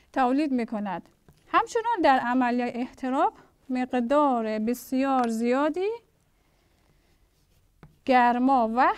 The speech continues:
حرارت آزاد می‌شود. خب، معادله را اگر توضیح کنید، یک اتم کربن در یک قسمت قرار داره و یک اتم کربن هم در قسمت راست.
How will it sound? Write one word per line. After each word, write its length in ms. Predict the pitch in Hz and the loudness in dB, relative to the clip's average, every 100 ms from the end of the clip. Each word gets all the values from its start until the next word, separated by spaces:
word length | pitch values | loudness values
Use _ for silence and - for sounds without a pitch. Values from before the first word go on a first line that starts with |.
| - | -2
حرارت 760 | 381 381 381 392 392 440 - _ _ _ _ _ - | 0 2 4 4 2 0 -6 _ _ _ _ _ -2
آزاد 420 | 254 254 262 220 | 0 2 2 0
می‌شود. 440 | 208 - 185 - _ _ _ _ _ _ - - _ _ _ - - - | -6 -10 -12 -14 _ _ _ _ _ _ -20 -20 _ _ _ -20 -20 -4
خب، 160 | 294 | -2
معادله 500 | 262 294 302 311 320 | 2 4 6 4 4
را 80 | 320 | 4
اگر 260 | 285 294 285 | 2 2 0
توضیح 380 | 285 262 269 427 - | -2 -2 -4 -8 -10
کنید، 360 | 427 427 427 - _ | -10 -10 -12 -16 _
یک 260 | 285 285 247 | -2 -2 -2
اتم 340 | 247 269 294 | -6 -4 -6
کربن 360 | 320 330 311 320 | -2 -2 0 0
در 100 | 277 | 0
یک 120 | 320 | -2
قسمت 340 | 339 330 339 339 | -4 -4 -4 -2
قرار 280 | 320 311 | -2 -2
داره 220 | 302 311 285 | -2 -4 -4
و 180 | 254 | -6
یک 60 | 277 | -6
اتم 280 | 277 302 285 | -6 -4 -4
کربن 380 | 294 285 294 302 | -4 -4 -2 -4
هم 240 | 330 381 494 _ _ - - - | -4 -6 -8 _ _ -20 -20 -4
در 160 | 269 285 | -2 0
قسمت 440 | 233 262 277 330 339 415 - _ _ _ _ 247 | -2 -4 -4 -4 -6 -6 -14 _ _ _ _ -6
راست. 380 | 247 208 - | -4 -4 -8